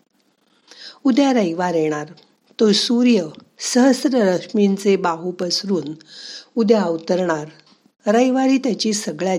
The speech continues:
जास्ती शक्ती आपल्याला जाणवते. शनिवार हा मनावर आलेलं मळप,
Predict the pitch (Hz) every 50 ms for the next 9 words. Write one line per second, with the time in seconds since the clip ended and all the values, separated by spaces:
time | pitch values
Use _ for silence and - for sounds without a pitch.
0 | 151 - - 170 180 170 - - _ - 247 269 262 - _ _ - - - -
1 | 202 - - _ - 240 233 196 160 - - 165 160 165 175 165 156 165 160 151
2 | 147 160 180 196 196 - - - 160 - _ _ _ _ _ _ _ _ - -
3 | _ _ - - - - - - _ - - - 262 240 233 233 233 240 233 233
4 | 233 226 233 - - - - - 233 220 214 196 175 170 175 175 180 190 196 208
5 | 208 196 165 156 160 170 170 175 190 185 180 180 175 175 170 180 190 170 135 -
6 | - - -